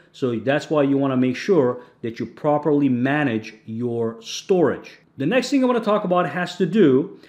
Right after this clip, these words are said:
uh, with a special button you can activate on your phone, uh, to give you some extra function. So let's do that right now. So let's go to, uh, settings,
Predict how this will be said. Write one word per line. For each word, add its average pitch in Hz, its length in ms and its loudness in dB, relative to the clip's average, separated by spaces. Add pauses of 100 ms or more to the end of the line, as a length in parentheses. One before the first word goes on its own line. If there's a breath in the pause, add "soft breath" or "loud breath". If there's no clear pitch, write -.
(180 loud breath)
uh, 127 240 0
with 131 140 -2
a 123 60 -2
special 220 720 -2
button 131 580 -2
you 139 140 4
can 127 340 -6
activate 170 680 -2
on 170 220 -2
your 180 160 0
phone, 147 640 -2 (260 loud breath)
uh, 117 240 -4
to 123 140 -10
give 147 240 0
you 151 120 -2
some 127 400 -6
extra 170 360 -6
function. 170 500 -4
So 127 260 -2
let's 180 360 -2
do 202 160 -2
that 185 240 0
right 151 240 0
now. 123 280 -6 (380 loud breath)
So - 160 -4
let's 175 240 0
go 233 220 0
to, 226 260 -2
uh, 180 140 -2
settings, 175 680 0